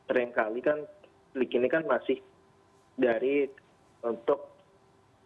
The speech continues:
sifatnya riwayat transaksi perbankan, bukan riwayat transaksi pinjaman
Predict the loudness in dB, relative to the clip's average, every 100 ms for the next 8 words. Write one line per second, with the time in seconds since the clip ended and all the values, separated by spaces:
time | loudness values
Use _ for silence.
0 | _ -2 0 0 0 2 4 4 2 4
1 | 2 0 -6 -6 -8 -8 -2 -2 -2 -2
2 | -4 -4 -16 _ -20 -18 -4 0 0 -2
3 | -8 -12 -4 2 2 4 0 0 -4 -2
4 | -4 2 2 2 -2 2 0